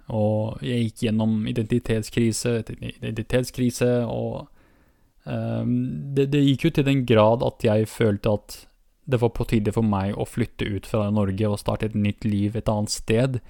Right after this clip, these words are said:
nettopp fordi jeg følte meg så fremmedgjort i det landet jeg har bodd i nå tjue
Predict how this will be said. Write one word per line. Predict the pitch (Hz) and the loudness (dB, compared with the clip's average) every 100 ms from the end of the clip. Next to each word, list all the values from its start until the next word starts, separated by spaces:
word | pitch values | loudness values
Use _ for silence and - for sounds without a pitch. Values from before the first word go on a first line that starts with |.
| - - - - - | -20 -20 -20 -6 2
nettopp | 107 - 131 | 2 2 0
fordi | - 127 107 | 2 4 6
jeg | 113 104 | 4 4
følte | 110 104 104 | 2 2 -2
meg | 101 | 0
så | 110 | -2
fremmedgjort | - 117 95 92 101 101 - | 2 2 2 0 -2 -2 -6
i | - 110 | -6 0
det | 107 | 2
landet | 104 95 101 | 0 -2 -2
jeg | 98 | 0
har | 104 104 | 0 0
bodd | 98 95 | -2 -2
i | 95 98 | -2 0
nå | 98 95 95 98 - _ _ - | -2 -2 -4 -6 -10 _ _ -14
tjue | - 98 95 | -4 -2 0